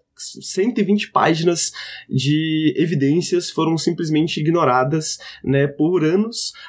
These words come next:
até que isso veio a público, e foi só quando isso veio a público realmente que alguma coisa foi feita, né? E, como eu falei, ela, ela é lead design na Blackbird Interactive, eu não sei como é que tá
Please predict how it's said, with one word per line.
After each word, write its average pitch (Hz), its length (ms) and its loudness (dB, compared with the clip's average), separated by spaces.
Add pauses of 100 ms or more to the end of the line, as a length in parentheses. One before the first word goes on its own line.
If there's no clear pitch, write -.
até 147 400 0
que 175 960 0
isso 190 320 0
veio 170 160 2
a 175 40 2
público, 170 520 -2
e 175 100 -2
foi 165 200 -2
só 196 200 0
quando 220 380 0
isso 196 260 -2
veio 170 180 0
a 180 40 -6
público 180 460 0
realmente 156 600 0
que 165 520 -4
alguma 151 340 0
coisa 147 260 0
foi 143 140 0
feita, 135 440 -2 (300)
né? 127 300 0
E, 151 1120 0
como 165 160 0
eu 170 40 -6
falei, 175 280 0
ela, 160 440 0
ela 143 260 2
é 139 100 2
lead 151 260 -4
design 139 400 2
na 131 80 0
Blackbird 143 420 0
Interactive, 151 440 -2
eu - 60 0
não 208 80 2
sei - 120 0
como 208 140 0
é 165 40 -2
que - 60 -12
tá 165 160 -2